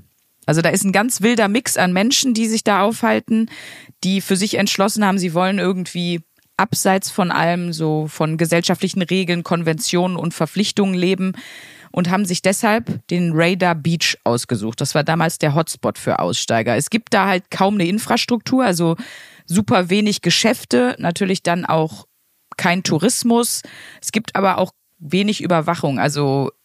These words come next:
sehr wenige Ranger in der Gegend, auch kaum Polizei. Und demzufolge haben natürlich auch Leute, die sich dann da in Anführungsstrichen niederlassen, wenig Angst vor Kontrollen oder so. Wenn du da jetzt heute campen würdest, sieht's natürlich ganz anders aus. Da wären direkt die Ranger da, du müsstest eine Strafe zahlen.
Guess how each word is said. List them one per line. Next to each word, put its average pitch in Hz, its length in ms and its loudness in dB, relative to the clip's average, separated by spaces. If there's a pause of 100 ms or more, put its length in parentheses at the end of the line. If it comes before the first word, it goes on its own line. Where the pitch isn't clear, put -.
sehr 170 280 0
wenige 175 380 2
Ranger 196 580 2
in 190 100 -2
der 185 140 2
Gegend, 185 720 -2 (140)
auch 143 280 -2
kaum 180 320 0
Polizei. 175 800 2 (520)
Und 185 220 0
demzufolge 214 520 0
haben 208 120 0
natürlich 196 340 0
auch 170 100 0
Leute, 180 300 2
die 185 100 0
sich 175 160 -4
dann 170 220 0
da 160 340 0 (240)
in 147 160 -4
Anführungsstrichen 160 800 0
niederlassen, 170 640 0
wenig 180 300 -2
Angst 175 320 -2
vor 175 160 2
Kontrollen 156 580 2
oder 98 240 0
so. 135 300 0 (480)
Wenn 156 100 2
du 165 60 2
da 165 100 2
jetzt 165 240 0
heute 208 280 2
campen 214 360 0
würdest, 196 400 0
sieht's 170 320 -8
natürlich 165 300 -2
ganz - 180 0
anders 196 320 0
aus. 185 240 0
Da 170 140 -2
wären 165 160 0
direkt 170 260 -2
die 175 80 2
Ranger 175 320 2
da, 175 180 2
du 170 100 -2
müsstest - 300 -4
eine 160 60 0
Strafe 175 400 0
zahlen. 170 480 0